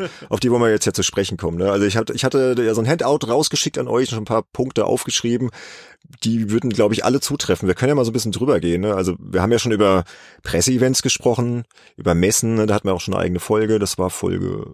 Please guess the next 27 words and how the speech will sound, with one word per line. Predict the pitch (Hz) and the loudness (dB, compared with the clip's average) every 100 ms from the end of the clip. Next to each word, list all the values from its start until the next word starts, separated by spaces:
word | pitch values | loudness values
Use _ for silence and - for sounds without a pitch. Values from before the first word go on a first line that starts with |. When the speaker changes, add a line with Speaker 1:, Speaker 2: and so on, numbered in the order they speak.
| - | -12
Speaker 2:
äh, | 95 92 98 | -8 -8 -6
fünf, | - 165 196 | 0 0 0
glaub | - 143 139 | -2 0 0
ich. | 135 | -2
Ne? | 139 196 - _ - - - - | -2 -4 -6 _ -20 -20 -20 -20
Presseevents | - 120 123 117 117 113 | -4 -2 0 2 2 0
im | |
Spieljournalismus, | - 117 113 107 107 117 110 - - - | -4 -4 -2 0 0 -2 -4 -6 -20 -10
haben | - | -2
ja | 98 | -2
auch | - | 0
viele | 139 131 | 0 2
schöne | 135 123 | 2 2
Geschichten | 110 139 - 113 | 2 -2 -2 -2
erzählt, | 110 - 101 | -2 0 -2
was | 92 107 | -2 -2
man | 104 | 2
da | 82 | 2
alles | 92 - | 0 -2
Tolles | 101 107 | -2 -2
erleben | - 92 98 101 | -2 -2 0 -2
kann. | - 90 95 92 | -2 -2 0 -2
Nicht | 82 - | -6 -10
alles | - 92 101 | -4 -2 -2
ist | - | -4
toll, | 92 92 | -2 0
aber | 90 87 | 0 -2